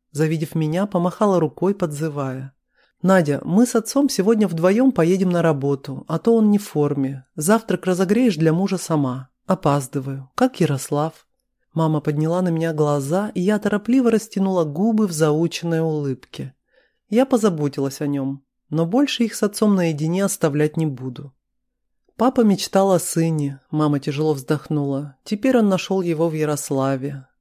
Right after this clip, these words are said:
Полночи мне рассказывал, что он думает о вашем браке и насколько тебе, Надя,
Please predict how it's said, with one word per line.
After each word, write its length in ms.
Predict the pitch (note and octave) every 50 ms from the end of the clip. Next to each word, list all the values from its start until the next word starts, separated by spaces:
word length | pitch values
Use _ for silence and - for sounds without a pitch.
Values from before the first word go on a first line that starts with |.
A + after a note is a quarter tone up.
| _ _ _
Полночи 500 | - G3 A3+ A3+ A#3 B3 C4 B3 - -
мне 220 | E3+ D#3+ D#3+ D#3+ D#3
рассказывал, 800 | D3+ D3 C3+ - - - F3 F#3+ G#3 G3+ F3 F3+ E3 E3+ E3+ E3
что 300 | - - - - G#3+ A3
он 180 | A3+ G#3 F3+ D#3
думает 360 | F3 F#3 F3+ F3 D#3+ D#3 -
о 60 | D#3
вашем 320 | D3 D3+ D3+ - - C#3+ C3+
браке 480 | C#3 C#3 D3+ F3 F#3 E3+ - - E3
и 160 | E3 - E3+
насколько 560 | D#3 D#3+ D3+ - - - F3+ E3+ E3 - D3+ C#3
тебе, 400 | - - D3+ C#3 C#3+ F#3 A3 A3+
Надя, 520 | G#3+ F#3+ E3+ D3+ D3 C3+ C3 B2+ C3 -